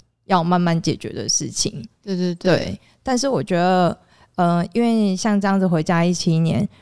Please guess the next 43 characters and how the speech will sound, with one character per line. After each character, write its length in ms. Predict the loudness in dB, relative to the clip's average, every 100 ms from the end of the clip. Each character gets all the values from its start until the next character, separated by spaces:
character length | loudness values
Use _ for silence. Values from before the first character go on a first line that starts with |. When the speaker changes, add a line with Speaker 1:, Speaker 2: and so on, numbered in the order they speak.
| _ -4
Speaker 1:
然 120 | 0
后 120 | 0
就 100 | 2
会 120 | 0
觉 80 | 2
得 380 | 2 2 2 0 _ _ _
看 260 | -8 -4 -2
到 300 | 0 2 2
嘉 340 | 0 2 2
义 440 | 0 0 2 2 0 -4 _ _
现 220 | -2 0
在 180 | 2 2
目 220 | 4 2
前 520 | 2 0 0 0 -2 -6 _ _ _ _ _ _ -4
不 100 | 0
管 180 | 0
是 120 | 0 0
新 240 | 2 2
的 100 | 0
店， 260 | 2 0 2
或 180 | 2 2
者 40 | 2
是 220 | 0 0
甚 180 | 2 2
至 240 | 2 0
有 160 | 0 0
一 40 |
些 160 | 2 0
旧 180 | 0 0
的 100 | 0
店， 200 | 2 2
他 120 | 2
们 140 | 2
也 100 | 0
开 220 | 0 0
始 320 | 2 0 -2 -4 _ _ _
想 360 | -6 -4 -2 0
要 520 | 2 2 2 2 0
再 600 | 0 0 2 2 0 0 -4 _ _ _
有 360 | 0 2 0 -2
更 220 | 2 2
好 200 | 2 0
的 300 | -2 -2 -2